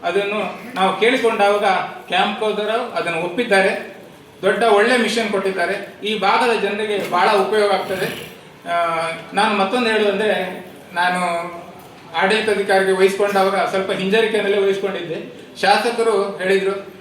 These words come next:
"ಯಾಕೆ ಡಾಕ್ಟರ್ ಹೆದರ್ಕೊಳ್ತೀರಿ, ನಾವೆಲ್ಲ ಇದ್ದೀವಿ" ಅಂತ. ಹೀಗೆ ನಾವೆಲ್ಲ ಇದ್ದೀವಿ ಅಂತ ಹೇಳೋರು ಭಾಳ ಜನ ಇರ್ತಾರೆ, ಆದ್ರೆ ನಮ್ಮ ಜೊತೆ ನಿಂತು ಮಾಡೋರು ಯಾರಿಲ್ಲ. ಎಮ್ ಎಲ್ ಅವರು ನಮ್ಮ ಕೈ ಹಿಡ್ಕೊಂಡು ನಡೆಸಿದಾಗೆ ನಡೆಸ್ತಾ ಇದ್ದಾರೆ.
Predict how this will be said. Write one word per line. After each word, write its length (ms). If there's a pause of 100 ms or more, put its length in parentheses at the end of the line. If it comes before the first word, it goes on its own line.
"ಯಾಕೆ 260
ಡಾಕ್ಟರ್ 260
ಹೆದರ್ಕೊಳ್ತೀರಿ, 500
ನಾವೆಲ್ಲ 380
ಇದ್ದೀವಿ" 340
ಅಂತ. 160 (420)
ಹೀಗೆ 280
ನಾವೆಲ್ಲ 360
ಇದ್ದೀವಿ 340
ಅಂತ 160
ಹೇಳೋರು 300
ಭಾಳ 240
ಜನ 160
ಇರ್ತಾರೆ, 560 (200)
ಆದ್ರೆ 600
ನಮ್ಮ 220
ಜೊತೆ 300
ನಿಂತು 340 (360)
ಮಾಡೋರು 480
ಯಾರಿಲ್ಲ. 640 (320)
ಎಮ್ 140
ಎಲ್ 100
ಅವರು 140
ನಮ್ಮ 260
ಕೈ 160
ಹಿಡ್ಕೊಂಡು 480
ನಡೆಸಿದಾಗೆ 640
ನಡೆಸ್ತಾ 300
ಇದ್ದಾರೆ. 560